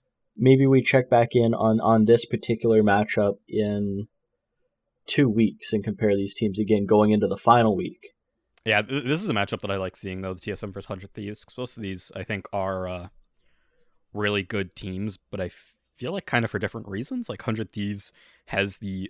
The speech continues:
Speaker 2: s-, really solid coaching staff, and it's a team that, uh, has been together for a while now, so they're really comfortable with each other, and I think their comms are really tight. Whereas T S M, I think, has, like, a lot of high potential with their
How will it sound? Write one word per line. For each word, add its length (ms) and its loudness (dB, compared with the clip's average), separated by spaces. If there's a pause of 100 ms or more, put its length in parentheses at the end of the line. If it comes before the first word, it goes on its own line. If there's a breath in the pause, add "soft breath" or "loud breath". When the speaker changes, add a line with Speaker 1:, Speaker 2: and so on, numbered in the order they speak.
(160)
Speaker 2:
s-, 320 -6
really 480 -6
solid 360 -4
coaching 320 -4
staff, 320 -4
and 80 -6
it's 100 -10
a 40 -12
team 340 -8 (500 soft breath)
that, 340 -2
uh, 260 -6
has 180 -8
been 160 -4
together 260 -4
for 360 -14
a 100 -10
while 300 -4
now, 180 -4
so 160 -10
they're 100 -4
really 160 -6
comfortable 460 -6
with 120 -4
each 120 -8
other, 180 -2
and 100 -8
I 40 -10
think 160 -12
their 100 -8
comms 320 -6
are 60 -4
really 160 -4
tight. 240 -4 (400 soft breath)
Whereas 200 0
T 140 -2
S 100 -2
M, 280 2
I 80 -8
think, 140 -6
has, 260 -6
like, 260 -10 (640)
a 80 2
lot 320 -2
of 320 -4 (1120)
high 380 -2
potential 680 -4 (680)
with 220 -6
their 500 -4